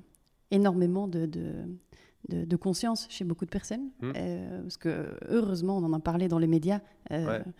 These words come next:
Speaker 1: euh, du changement climatique, enfin,
Speaker 2: Ouais.
Speaker 1: euh, et de ses répercussions. Et donc, il y a toute une série de personnes, euh, pour qui la pièce est tombée.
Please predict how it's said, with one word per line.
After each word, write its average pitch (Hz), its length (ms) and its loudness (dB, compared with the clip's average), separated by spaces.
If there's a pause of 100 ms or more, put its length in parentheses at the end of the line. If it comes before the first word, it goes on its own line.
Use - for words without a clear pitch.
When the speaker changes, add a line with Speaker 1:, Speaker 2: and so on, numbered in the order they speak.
(320)
Speaker 1:
euh, - 260 -4
du 165 120 -2
changement 165 360 2
climatique, 160 500 -2
enfin, 226 360 0 (440)
Speaker 2:
Ouais. - 80 -4
Speaker 1:
euh, - 300 -4
et - 120 0
de 160 120 4
ses 160 160 0
répercussions. 170 640 -2
Et 185 60 2
donc, 156 220 -2
il - 20 -14
y - 20 -4
a 160 40 -6
toute - 200 -8
une 190 100 6
série 175 240 2
de - 60 -20
personnes, 233 440 -6
euh, 160 120 -2
pour - 180 -14
qui - 120 -8
la 160 120 0
pièce 175 260 -2
est 170 40 0
tombée. 165 340 0